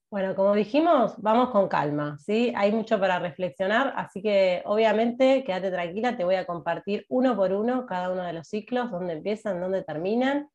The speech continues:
pero antes tenemos que saber que estos emprendimientos, para crecer ciclo a ciclo, tienen que estar sanos. Así que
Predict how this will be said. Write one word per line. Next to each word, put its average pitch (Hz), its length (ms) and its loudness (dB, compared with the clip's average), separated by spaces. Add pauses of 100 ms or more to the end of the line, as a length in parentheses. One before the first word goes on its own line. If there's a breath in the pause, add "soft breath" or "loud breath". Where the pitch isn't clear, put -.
(200)
pero 185 260 4
antes 277 640 4
tenemos 190 320 -2
que 185 100 -8
saber 208 500 0
que 208 80 -10
estos 202 300 -8
emprendimientos, 185 960 -4 (460)
para 170 260 -2
crecer 214 540 -2
ciclo 208 340 -4
a 185 60 -4
ciclo, 226 520 -4
tienen 214 300 0
que 185 60 -4
estar 160 280 -8
sanos. 135 460 -10 (420)
Así 190 280 -12
que 214 400 0